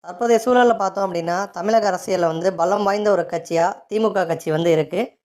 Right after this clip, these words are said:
திமுக கூட்டணியும் வந்து ரொம்ப ஸ்ட்ராங்கா தான் வந்து இருக்கு. But இருந்தாலும் இது இப்படியே இருக்குமா அப்படின்னா,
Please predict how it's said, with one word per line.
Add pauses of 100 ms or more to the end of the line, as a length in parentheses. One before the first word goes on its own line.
(160)
திமுக
கூட்டணியும்
வந்து
ரொம்ப
ஸ்ட்ராங்கா
தான்
வந்து
இருக்கு. (280)
But
இருந்தாலும்
இது
இப்படியே
இருக்குமா
அப்படின்னா,